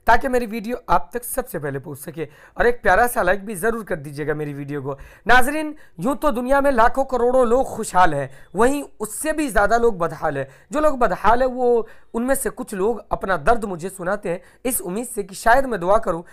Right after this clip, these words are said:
तो ऐसे लोगों की परेशानियां दूर हो जाए। तो यकीन मानिए, मैं ऐसे भाइयों और ऐसे बहनों के लिए दुआ करता भी हूं और दुआ करवाता भी हूं कि अल्लाह ऐसे लोगों की परेशानियों को दूर करे,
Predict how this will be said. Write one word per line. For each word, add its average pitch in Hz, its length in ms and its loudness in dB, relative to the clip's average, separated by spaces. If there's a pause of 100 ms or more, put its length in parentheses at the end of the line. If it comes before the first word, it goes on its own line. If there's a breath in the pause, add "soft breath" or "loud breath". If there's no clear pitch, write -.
(140)
तो 214 60 -2
ऐसे 214 200 0
लोगों 208 240 -4
की 208 180 -12 (180)
परेशानियां 185 540 -4
दूर 196 160 -6
हो 170 80 -4
जाए। 143 220 -4 (240 loud breath)
तो 214 60 0
यकीन 262 280 0
मानिए, 247 240 2
मैं 196 120 2
ऐसे 170 180 -2
भाइयों 160 300 -4
और 170 80 0
ऐसे 156 220 -6
बहनों 170 260 0
के 240 100 -6
लिए 160 220 -6 (260 loud breath)
दुआ 226 280 6
करता - 380 2
भी 247 140 0
हूं 269 100 -2
और 190 140 2
दुआ 175 220 2
करवाता 180 440 4
भी 185 120 2
हूं 156 100 -8
कि - 300 -8
अल्लाह 220 180 6
ऐसे 220 160 0
लोगों 180 240 -4
की 190 140 -14
परेशानियों 214 560 -2
को 160 140 -10
दूर 214 200 -6
करे, 170 240 -2